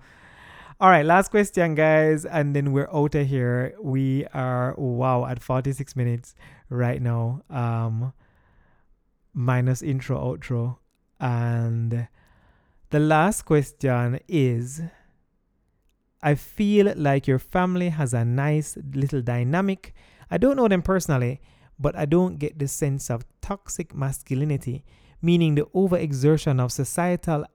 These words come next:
ideas of masculinity. Yo, you're deep, you know. Having been a part of the makeup.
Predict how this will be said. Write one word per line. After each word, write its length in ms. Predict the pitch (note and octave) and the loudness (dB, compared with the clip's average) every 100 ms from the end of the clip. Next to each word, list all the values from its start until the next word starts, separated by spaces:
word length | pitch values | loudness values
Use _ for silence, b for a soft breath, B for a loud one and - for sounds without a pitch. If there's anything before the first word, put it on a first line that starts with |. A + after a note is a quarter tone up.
| _ | _
ideas 560 | D3 C3 C#3+ D3 B2 A#2+ | -4 -2 0 0 0 -4
of 160 | C3 | -6
masculinity. 920 | B2 B2+ B2+ - B2 B2 A#2+ B2 C3 - _ _ _ _ _ _ _ _ _ _ - | -6 -4 -6 -4 -2 -2 -2 -6 -8 -12 _ _ _ _ _ _ _ _ _ _ 0
Yo, 180 | C3+ | 2
you're 120 | B2 B2 | 2 0
deep, 260 | B2+ B2+ | -2 -4
you 60 | C3+ | -4
know. 200 | C3 C3 b b b - | -4 -8 b b b -2
Having 400 | E3+ D#3+ E3 D#3 | 2 4 4 2
been 260 | D#3 D3 | 2 2
a 80 | C3+ | 0
part 300 | - C#3+ B2+ | -2 -4 -4
of 100 | A#2+ | -4
the 60 | A#2 | -2
makeup. 520 | A#2+ C3 - - | -2 -4 -8 -12